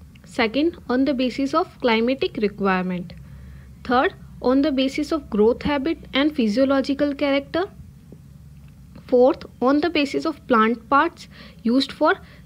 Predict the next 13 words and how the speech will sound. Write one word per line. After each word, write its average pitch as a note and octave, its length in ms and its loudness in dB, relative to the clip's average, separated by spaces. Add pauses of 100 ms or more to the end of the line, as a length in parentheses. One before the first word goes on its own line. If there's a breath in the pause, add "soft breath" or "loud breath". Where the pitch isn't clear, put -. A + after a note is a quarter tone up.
(140)
consumption। A#3 560 0 (680)
फिफ्थ, D#4 300 0 (160)
on C#4 100 4
the D4+ 140 2
basis C#4 320 0
of D#4 140 0
whether G3+ 420 2
leaves D4 360 2
are D4+ 100 0 (120)
shed B3 240 2
during C#4 400 2
the C#4+ 120 2
year। C#4 260 0